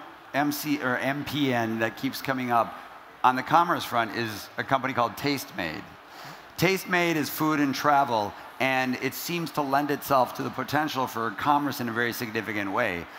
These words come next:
So there's another data point of s-, uh, of a company to watch that's hot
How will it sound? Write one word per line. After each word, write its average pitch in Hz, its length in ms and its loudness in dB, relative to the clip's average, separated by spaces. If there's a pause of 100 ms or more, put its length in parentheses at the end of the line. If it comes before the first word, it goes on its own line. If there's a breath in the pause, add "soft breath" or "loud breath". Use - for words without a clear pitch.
(120)
So - 160 2
there's 165 360 4
another 143 600 4
data 123 280 6
point 113 420 0
of 110 80 -2
s-, - 180 -6
uh, 110 380 2
of 107 120 0
a 117 60 -6
company 143 420 0
to 120 100 -2
watch 110 420 4
that's 101 200 -2
hot 117 520 6